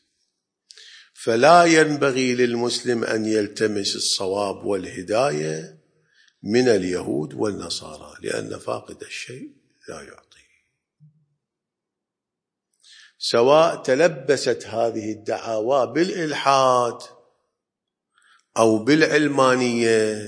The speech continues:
أو العلمانية على قراءة، أو تلبست بالحداثة،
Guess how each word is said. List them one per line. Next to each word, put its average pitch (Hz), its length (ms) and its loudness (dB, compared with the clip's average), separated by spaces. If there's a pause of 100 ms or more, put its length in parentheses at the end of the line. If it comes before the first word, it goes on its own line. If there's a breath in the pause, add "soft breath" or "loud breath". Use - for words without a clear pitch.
(340)
أو 104 180 0
العلمانية 101 1040 0
على 95 280 -6
قراءة، 92 640 -10 (1200 soft breath)
أو 131 160 8
تلبست 123 840 -2
بالحداثة، 120 1000 -2